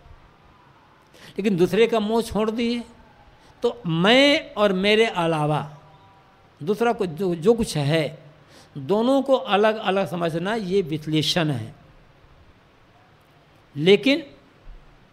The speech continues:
सबसे उधर से मुड़ करके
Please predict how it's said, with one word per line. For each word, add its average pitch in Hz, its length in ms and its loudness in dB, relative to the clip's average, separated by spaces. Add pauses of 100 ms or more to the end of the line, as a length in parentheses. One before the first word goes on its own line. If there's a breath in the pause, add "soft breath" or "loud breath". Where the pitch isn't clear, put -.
(2750 soft breath)
सबसे 269 420 0
उधर 240 300 2
से 254 180 0
मुड़ 247 300 4
करके 151 460 -2